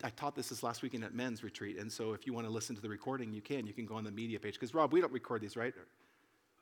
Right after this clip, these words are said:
Oh, we do. Well, then you can listen to it again. There you go. Um, okay, number one, this is a fun one. Ready? You are not the point. So you,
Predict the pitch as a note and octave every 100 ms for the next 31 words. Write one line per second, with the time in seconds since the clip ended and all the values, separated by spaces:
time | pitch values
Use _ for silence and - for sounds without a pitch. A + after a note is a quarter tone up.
0 | - _ _ - _ _ _ - - F#3
1 | C4 G#3+ G#2 C4+ B3+ B3+ B3+ C4 B3+ C4+
2 | B3+ C4 C4+ C#4 D3 A2 - A3+ A#3 G#3+
3 | - - - - F3 E3+ B2 - - _
4 | _ _ _ - - - C#3+ D#3 D3 E3+
5 | D3+ A#2+ B2 D3+ C#3+ D3+ B2+ G2 G2+ -
6 | - - _ - A#2+ C#3+ D3+ - - -
7 | - - - _ _ _ _ B2 E3+ F#3+
8 | D#3+ D#3 D3+ D#3 C3 - D#3 A2 G2 -
9 | - - - - - - _ _ _ -
10 | - - - - - - - - - -
11 | - - - D3 A2 - - C3